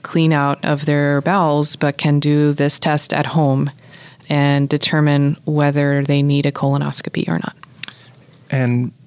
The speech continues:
Speaker 2: a lot of times with a colonoscopy, it's easier to get one of those done if you have easier access to medical facilities. And in many of these areas, many of these communities in this region,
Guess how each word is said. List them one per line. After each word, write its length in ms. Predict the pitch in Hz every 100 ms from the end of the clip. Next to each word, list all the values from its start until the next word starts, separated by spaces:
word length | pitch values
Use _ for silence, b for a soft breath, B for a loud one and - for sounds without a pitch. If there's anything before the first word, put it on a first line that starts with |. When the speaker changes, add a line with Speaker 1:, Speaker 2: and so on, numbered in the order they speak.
| - -
Speaker 2:
a 60 |
lot 180 | 131 139
of 80 | 139
times 340 | - 123 120 -
with 120 | 127
a 40 |
colonoscopy, 1000 | - 120 113 113 113 120 - 123 113 117 - b b b b b b b -
it's 280 | - 117 -
easier 360 | 131 135 127 117
to 60 | 113
get 180 | 120 117
one 140 | 110
of 80 | 107
those 240 | 110 107
done 300 | - 113 113
if 180 | 107 -
you 120 | 113
have 280 | 107 113 113
easier 460 | 117 117 120 110 -
access 560 | 113 113 - 107 117 -
to 120 | 117
medical 440 | 113 123 - 110
facilities. 800 | 113 - - 117 117 120 - -
And 340 | 123 117 120 - B B B -
in 200 | 120 117
many 260 | 120 120
of 140 | 117 113
these 260 | 110 107 -
areas, 720 | 113 113 113 113 113 - - -
many 360 | - 117 117 117
of 80 | 104
these 220 | 127 -
communities 840 | - 110 113 113 113 113 123 - 143 -
in 140 | 117
this 340 | 113 110 - - B B B B B
region, 720 | 110 113 117 - 110 110 113